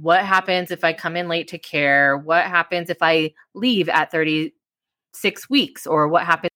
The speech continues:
if I transfer to the hospital? So I put all of that information into videos as well, because that was some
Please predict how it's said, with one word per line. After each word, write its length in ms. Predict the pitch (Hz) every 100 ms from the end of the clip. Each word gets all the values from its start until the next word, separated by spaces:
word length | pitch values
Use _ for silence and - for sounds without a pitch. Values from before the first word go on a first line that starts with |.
| -
if 100 | 175
I 100 | 190
transfer 400 | - 165 151 170
to 60 | 170
the 120 | 180
hospital? 580 | 220 226 - 143 117 - - - _
So 240 | 180 175
I 140 | 180 196
put 300 | - 226 -
all 240 | 214 233
of 220 | 247 220 190
that 340 | 202 254 -
information 720 | 165 156 165 151 135 - 139
into 300 | 143 135 139
videos 520 | 131 131 127 123 123 -
as 220 | 135 135 -
well, 420 | 151 120 131 240 -
because 280 | 143 147
that 220 | 147 127 151
was 280 | 196 185
some 380 | - - 170 156